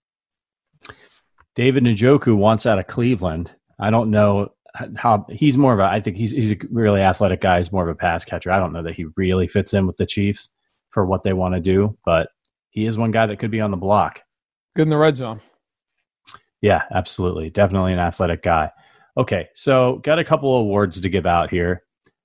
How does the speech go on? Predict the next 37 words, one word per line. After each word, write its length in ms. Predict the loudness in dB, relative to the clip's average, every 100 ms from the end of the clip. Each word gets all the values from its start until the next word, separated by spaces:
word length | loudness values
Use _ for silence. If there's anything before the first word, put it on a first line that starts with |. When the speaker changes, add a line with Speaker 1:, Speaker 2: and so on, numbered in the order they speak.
| _ _ -10
Speaker 1:
The 60 |
first, 600 | -2 2 2 2 -4 -6
this 160 | -4 -2
is 140 | 0
a 60 | 4
new 200 | 6 6
one. 200 | 4 2
We 100 | 2
haven't 200 | 2 2
done 200 | 2 0
this 160 | -2 -6
one 180 | -6
before, 380 | -6 -4 0 2
but 260 | 2 -2 0
I 80 | -2
thought 320 | 2 2 0
it 80 | -6
was 160 | -8
appropriate. 600 | -6 -6 -6 -2 0 0 _ _ _ _ _ _ _ -6
I'm 140 | -4 0
calling 340 | 2 2 2
this 200 | 0 0
one 200 | 0 0
the 80 | 0
Bobby 400 | 2 4 4 0
Scipio 540 | 0 -2 0 2 4
Award 480 | 2 2 4 2 0
for 160 | -2 -2
Underdog 540 | 0 2 4 2 4
Wide 260 | 2 2 0
Receiver 420 | -6 -4 -2 -2
Excellence, 720 | -2 -2 -4 -4 -4 -8 -8
and 140 | -4 0
that 240 | 0 0
is 100 | -4
going 380 | -2 0 -2 -4
to 460 | 4 6 6 4